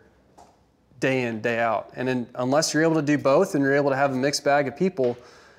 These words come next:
you know, they're, basically their competition pool is gonna stay the same. But i-, it's just a, it's a, it's sad because it dominates a lot of the, the conversations right now on tour,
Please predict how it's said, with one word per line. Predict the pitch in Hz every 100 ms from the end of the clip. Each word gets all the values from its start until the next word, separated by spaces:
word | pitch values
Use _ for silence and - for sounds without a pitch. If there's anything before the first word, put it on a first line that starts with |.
| _ _ _
you | 131
know, | 123 117 - - _ _ _ _
they're, | 123 143 151 - _ _ _ _ _ _ _ _
basically | 131 165 139 127 123
their | 123 135
competition | 135 147 147 139 156 151
pool | 120 127
is | 120
gonna | 123
stay | 123 123
the | 127
same. | 120 143 139 104 113 _ _ _
But | 123 117 113 - - _ _ _ _ _ _ _ _ _
i-, | 139
it's | - 143 131 -
just | 160 147 -
a, | 135 120 -
it's | 139 -
a, | 139 139
it's | 131
sad | - - 147 160 156
because | 143 131 131 123 107 - - _ _ _ -
it | 127 110
dominates | 127 135 135 131 127
a | 117
lot | 120 123
of | 120
the, | 113 - _
the | 131
conversations | - 127 117 110 117 117 127 117
right | 117
now | 117 117
on | 113 110
tour, | - 120 120 120